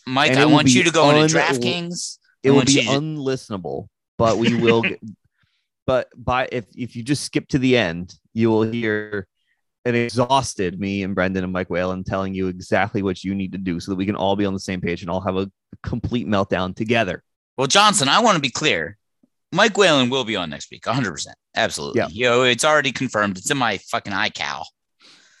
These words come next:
Speaker 1: Um, but you and I are going to have a three-leg parlay.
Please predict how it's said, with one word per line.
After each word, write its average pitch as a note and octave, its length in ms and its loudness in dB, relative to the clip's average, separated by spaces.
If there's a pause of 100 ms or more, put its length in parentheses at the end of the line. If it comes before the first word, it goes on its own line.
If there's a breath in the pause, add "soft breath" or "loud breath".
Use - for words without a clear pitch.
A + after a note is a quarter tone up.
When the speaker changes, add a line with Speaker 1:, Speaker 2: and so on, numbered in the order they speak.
(460 soft breath)
Speaker 1:
Um, F#2 420 0
but - 120 2
you G#3 300 6
and D#3+ 80 4
I C3+ 220 4
are G#2 80 2
going G2 200 -2
to F#2 60 -4
have F2+ 120 -8
a F2+ 60 -8
three-leg C#3+ 640 -2
parlay. D#2 320 -2